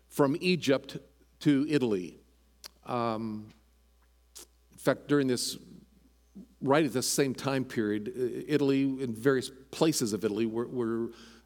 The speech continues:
um, dealing with famines. And, uh, so they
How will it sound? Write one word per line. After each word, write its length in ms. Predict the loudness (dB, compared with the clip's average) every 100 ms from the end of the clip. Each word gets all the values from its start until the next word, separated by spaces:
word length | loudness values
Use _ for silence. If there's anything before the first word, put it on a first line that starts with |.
| -14
um, 420 | -8 -6 -6 -2
dealing 320 | 2 2 2
with 140 | 0 -2
famines. 720 | -2 0 -2 -6 -10 -12 -12 _ _ _ _ _ _ _ _ _
And, 500 | -2 2 2 2 4
uh, 360 | 4 4 0 -2
so 260 | 0 2
they 460 | 4 4 4 2